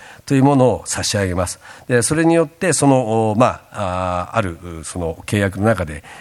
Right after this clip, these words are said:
基本の、お、サポート料金プラス、そのユーザー数というところでの料金体系で新しいサービスモデルということで、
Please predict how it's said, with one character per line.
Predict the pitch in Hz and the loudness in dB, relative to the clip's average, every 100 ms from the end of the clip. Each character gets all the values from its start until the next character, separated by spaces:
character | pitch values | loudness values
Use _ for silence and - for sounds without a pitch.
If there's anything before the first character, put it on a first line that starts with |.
| - - | -20 -6
基 | 123 | 0
本 | 120 127 131 | 4 4 4
の、 | 151 156 131 101 | 4 4 0 -2
お、 | 92 | 0
サ | 107 | -2
ポ | 95 110 | -2 -2
ー | |
ト | 101 104 | -2 0
料 | 107 | -2
金 | 95 87 | -2 -6
プ | 143 | 0
ラ | 151 | 0
ス、 | 151 170 160 147 - - | 2 0 -2 -4 -14 -16
そ | - 101 | -6 -2
の | 92 87 | -2 0
ユ | 107 | 0
ー | 107 | 2
ザ | 113 | 2
ー | 107 | 0
数 | - 82 | -2 -6
と | 85 | -12
い | |
う | 80 | -10
と | 87 | -10
こ | 85 | -8
ろ | 82 | -6
で | |
の | 87 113 | -2 0
料 | 95 95 | 0 -2
金 | 101 92 | -2 -2
体 | 98 92 | -2 -4
系 | - 76 | -8 -8
で | |
新 | 95 185 196 196 | -4 0 2 2
し | 190 104 | 2 0
い | - | -2
サ | - 117 | -2 0
ー | |
ビ | 110 | 0
ス | - 98 | -2 0
モ | 107 | -2
デ | - | -2
ル | - | -10
と | - | -16
い | |
う | 78 | -16
こ | |
と | 80 90 | -14 -4
で、 | 117 | -2